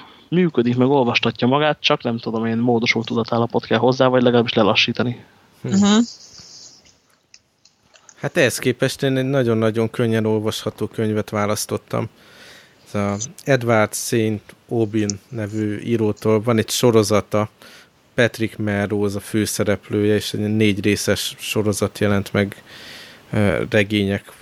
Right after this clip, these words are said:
Speaker 2: formájában, és az elsőt olvastam ebből a Nevermind címűt, egyébként már a másodikba is belekezdtem, mert annyira eteti magát. És nagyon érdekes párhuzam számomra, hogy ugye most,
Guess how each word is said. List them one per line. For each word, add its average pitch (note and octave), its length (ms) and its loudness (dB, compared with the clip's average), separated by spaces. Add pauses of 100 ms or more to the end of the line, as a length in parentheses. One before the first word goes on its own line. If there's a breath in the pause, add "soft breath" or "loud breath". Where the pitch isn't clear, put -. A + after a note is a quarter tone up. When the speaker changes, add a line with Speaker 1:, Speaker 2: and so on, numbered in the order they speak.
(120)
Speaker 2:
formájában, G#2 800 -2
és - 120 -6
az A#2 100 -4
elsőt A2 420 2
olvastam G#2 520 -2
ebből G2+ 260 -4
a G2 60 -2
Nevermind G2+ 880 0 (540 loud breath)
címűt, G#2+ 480 0
egyébként G#2+ 440 2
már G2+ 180 -2
a G2+ 160 -2 (180)
másodikba G2+ 800 -2
is G2+ 140 -2
belekezdtem, G#2 640 -2
mert G#2 120 -2
annyira G#2 300 0
eteti G2+ 420 0
magát. G2+ 520 -4 (1040 soft breath)
És G#2+ 520 0
nagyon A#2+ 360 -2
érdekes A#2 680 0 (440)
párhuzam A2 560 0 (100)
számomra, G#2+ 720 -2
hogy A2 280 0 (1400 soft breath)
ugye B2 140 2
most, - 380 -2